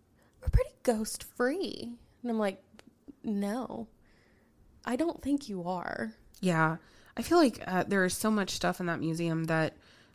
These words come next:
Speaker 2: like, with that questionable history, you know, it's kinda like, there's no way a building that has shrunken heads in it is not haunted.
Speaker 1: Well, yeah.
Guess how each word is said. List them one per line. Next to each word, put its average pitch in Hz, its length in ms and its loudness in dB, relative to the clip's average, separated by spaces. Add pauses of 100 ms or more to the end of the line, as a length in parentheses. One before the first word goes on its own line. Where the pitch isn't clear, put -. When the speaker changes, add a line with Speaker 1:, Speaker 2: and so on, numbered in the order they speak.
Speaker 2:
like, 160 420 2 (360)
with 190 300 4
that 175 260 0
questionable 160 1040 0 (260)
history, 185 580 4
you 165 200 2
know, 160 280 2
it's - 200 -2
kinda 170 260 2
like, 160 420 -2 (840)
there's 339 180 8
no 359 180 10
way 320 300 10
a - 100 4
building 240 420 8
that 196 100 0
has 214 160 4
shrunken 208 320 2
heads 180 280 4
in 160 120 4
it 151 240 2
is 165 180 2
not 151 220 0
haunted. 151 420 -4 (100)
Speaker 1:
Well, 330 220 2
yeah. 214 380 -2